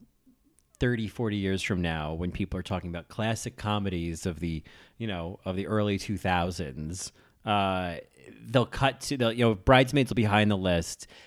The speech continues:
and it'll be one of those scenes as, like, the example. Uh, which, you know, is, it doesn't mean the rest of it isn't funny, but, like, there is something about creating those moments. Like, there's something about, like, creating, like,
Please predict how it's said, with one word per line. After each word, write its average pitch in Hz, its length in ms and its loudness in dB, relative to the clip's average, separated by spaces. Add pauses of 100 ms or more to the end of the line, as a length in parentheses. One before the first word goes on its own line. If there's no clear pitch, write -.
(140)
and 113 120 0
it'll 104 180 2
be 101 180 6
one 92 220 4
of 82 80 -4
those 80 200 -6
scenes 82 480 -2
as, 85 140 -6
like, 85 200 -6
the 80 120 -6
example. 78 760 -8 (340)
Uh, 92 420 -4 (200)
which, - 400 0
you 285 100 0
know, 160 300 4
is, 165 340 0
it 156 160 -6
doesn't 165 220 4
mean 151 100 0
the 135 60 2
rest 127 160 -2
of 123 40 -10
it 120 60 -8
isn't 127 200 -2
funny, 95 260 2
but, 90 120 -4
like, 98 280 -2 (340)
there 120 160 6
is 120 160 4
something 131 460 0
about 95 400 -2 (640)
creating 101 600 0
those 87 260 0
moments. 82 480 -2
Like, 110 100 0
there's 98 100 -2
something 127 140 2
about, 107 100 2
like, 101 140 -4
creating, 98 480 0
like, 85 280 -2